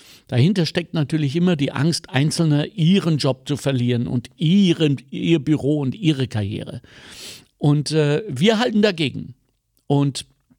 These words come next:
ich habe jetzt, äh, noch mal zwei Leute hier, mm, und die stellen sich jetzt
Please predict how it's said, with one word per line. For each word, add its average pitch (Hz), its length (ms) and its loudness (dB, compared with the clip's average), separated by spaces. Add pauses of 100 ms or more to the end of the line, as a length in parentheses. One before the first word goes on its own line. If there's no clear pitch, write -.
(920)
ich 131 180 0
habe 175 200 2
jetzt, 170 420 -2
äh, 156 340 2
noch 151 240 -2
mal 151 380 0 (500)
zwei 139 260 0
Leute 135 360 0
hier, 208 380 2 (1200)
mm, 139 360 2 (480)
und 131 180 -2
die 156 80 0
stellen 160 280 0
sich 139 220 -4
jetzt - 300 -4